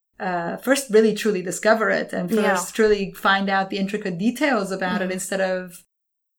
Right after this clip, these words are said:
Speaker 1: uh, pretending or thinking that, that we know everything about it. Like, like, one of the things that drives me crazy, and this is nothing with, with Chinese, but sort of, for example, sushi.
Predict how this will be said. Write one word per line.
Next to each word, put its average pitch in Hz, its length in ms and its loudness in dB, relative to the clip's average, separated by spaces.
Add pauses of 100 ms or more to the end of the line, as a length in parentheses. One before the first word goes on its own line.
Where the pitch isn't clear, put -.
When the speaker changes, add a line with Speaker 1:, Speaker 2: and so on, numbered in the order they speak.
(140)
Speaker 1:
uh, 185 220 -2
pretending 214 560 4
or 185 100 0
thinking 185 680 -4
that, 180 260 -2
that 190 160 0
we 196 100 0
know 185 180 2
everything 180 360 -2
about 175 240 0
it. 180 80 2
Like, 190 140 -2
like, 220 160 2
one 254 100 6
of 240 80 6
the 226 60 2
things 220 220 -2
that 202 120 -2
drives 202 240 -2
me 185 80 -8
crazy, 185 260 0
and 180 80 -2
this 175 140 -6
is 180 100 -4
nothing 185 280 -4
with, 180 160 -6
with 185 180 -4
Chinese, 180 340 -4
but 180 140 -4
sort 180 140 -2
of, 180 80 -4
for 208 60 -2
example, 208 260 0
sushi. 196 760 0